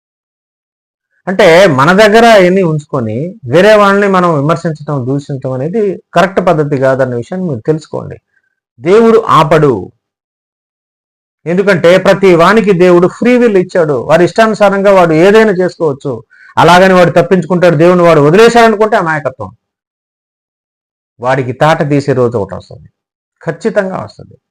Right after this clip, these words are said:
ఎవరిని విడిచిపెట్టడు. దేవుని ముందు ప్రతి ఒక్కరు హాజరు కావాలి. There is a final judgment. Everybody has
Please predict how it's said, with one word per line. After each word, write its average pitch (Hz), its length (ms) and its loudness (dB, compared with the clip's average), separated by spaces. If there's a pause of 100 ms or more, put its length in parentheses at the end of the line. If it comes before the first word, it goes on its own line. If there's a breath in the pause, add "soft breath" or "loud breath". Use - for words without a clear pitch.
(140)
ఎవరిని 160 320 -2
విడిచిపెట్టడు. 147 560 -6
దేవుని 165 360 2
ముందు 175 240 0
ప్రతి 135 280 -2
ఒక్కరు 156 220 0
హాజరు 160 360 2
కావాలి. 185 560 2 (640)
There 165 220 0
is 170 80 4
a - 20 -4
final 214 360 2 (160)
judgment. 196 480 2 (840)
Everybody 214 500 2
has 185 220 0